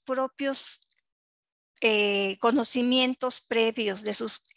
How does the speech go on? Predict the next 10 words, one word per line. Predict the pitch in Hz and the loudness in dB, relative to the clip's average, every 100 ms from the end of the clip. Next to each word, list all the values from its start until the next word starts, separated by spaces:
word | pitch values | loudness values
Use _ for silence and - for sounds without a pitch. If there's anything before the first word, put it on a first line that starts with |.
| _ _ _ 233 | _ _ _ 2
eh, | 240 226 226 | 4 6 4
de | 233 233 | 6 6
sus | 254 233 - - | 6 4 2 4
experiencias | 247 240 - 247 233 247 269 277 269 269 220 - | 2 2 0 4 4 6 4 4 4 4 2 2
anteriores | 214 214 214 233 240 254 - | -2 0 -4 -2 -2 -2 -4
con | 220 | -6
respecto | 202 - 214 - 226 | -6 -6 -6 -2 0
a | |
ese | 240 269 | 2 0
contenido, | 247 226 214 202 208 208 | 0 0 0 2 0 0